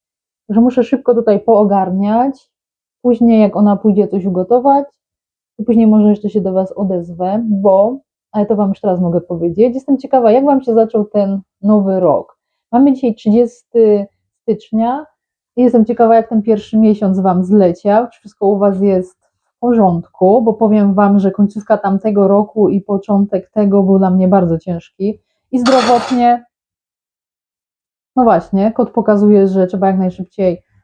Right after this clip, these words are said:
opróżnić zmywarkę i załadować brudnymi rzeczami. No może tu do jakiegoś nieszczęścia dojść. Ale właśnie, jak wam się zaczął ten rok? Bo mi zaczął się ciężko pod,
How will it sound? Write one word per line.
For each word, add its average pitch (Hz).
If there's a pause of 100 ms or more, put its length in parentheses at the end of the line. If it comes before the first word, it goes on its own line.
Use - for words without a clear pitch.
opróżnić 269
zmywarkę 247 (200)
i 214
załadować 190
brudnymi 185
rzeczami. 185 (480)
No 226
może 208
tu 196
do 190
jakiegoś 180
nieszczęścia 175
dojść. 185 (400)
Ale 214
właśnie, 226
jak 220
wam 226
się 226
zaczął 214
ten 202
rok? 202
Bo 208
mi 208
zaczął 214
się 208
ciężko 208
pod, 202